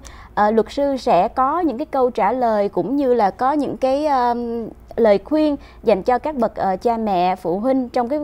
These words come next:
um, thời điểm hiện tại khi mà con cái nó đang phải đối diện với việc là học ở nhà hay là đến trường.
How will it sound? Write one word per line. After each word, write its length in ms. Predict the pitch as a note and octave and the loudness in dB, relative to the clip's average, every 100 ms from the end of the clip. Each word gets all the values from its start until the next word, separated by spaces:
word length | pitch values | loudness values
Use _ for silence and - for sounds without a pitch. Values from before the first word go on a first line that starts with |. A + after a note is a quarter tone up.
| D4 | -6
um, 280 | A#3 A3+ G#3+ | -6 -6 -2
thời 240 | A3+ F#3 | 2 2
điểm 280 | E3+ D3+ B3+ | 2 -2 -2
hiện 200 | B3+ D#3+ | -2 0
tại 280 | F#3+ D#3+ A#2 | 0 0 0
khi 140 | A3+ | -4
mà 100 | G#3 | -6
con 280 | - A3+ A3 | -4 -4 -2
cái 380 | G#3+ A3 C#4+ F4+ - - - | -4 -2 -2 -4 -10 -20 -8
nó 120 | B3+ | -2
đang 220 | B3+ A#3 G#3 | 0 0 0
phải 240 | F#3+ F3+ | -2 0
đối 220 | A3 C#4 | 2 0
diện 180 | A#3+ - | 0 -2
với 80 | B3 | -2
việc 280 | A3+ G3 E3 | 0 0 0
là 160 | E3+ | -4
học 260 | E3 F3+ - | -2 -4 -4
ở 80 | D#3 | -6
nhà 360 | A#3 A#3+ G#3 | -2 -2 0
hay 180 | F#3 A3 | -2 -4
là 120 | F#3 | -4
đến 200 | E3 G#3 | -4 -4
trường. 280 | C4 A3 G3+ | 0 2 2